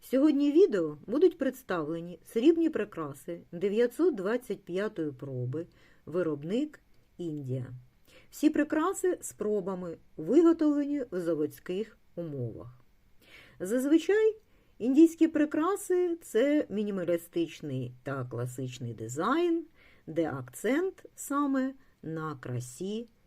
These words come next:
мінералів. Перший в показі срібний комплект з натуральними культивованими перлинами, сережки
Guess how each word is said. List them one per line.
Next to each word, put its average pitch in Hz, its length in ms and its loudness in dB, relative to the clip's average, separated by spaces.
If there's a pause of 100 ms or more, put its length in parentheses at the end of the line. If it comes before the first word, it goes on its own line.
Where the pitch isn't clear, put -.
мінералів. 127 840 -10 (1000)
Перший 370 320 4
в 320 80 -2
показі 226 600 -2 (100)
срібний 269 720 2 (440)
комплект 156 760 -10
з 175 140 -4
натуральними 170 1000 -4 (100)
культивованими 190 1080 -4 (260)
перлинами, 131 760 -4 (380)
сережки 302 840 -2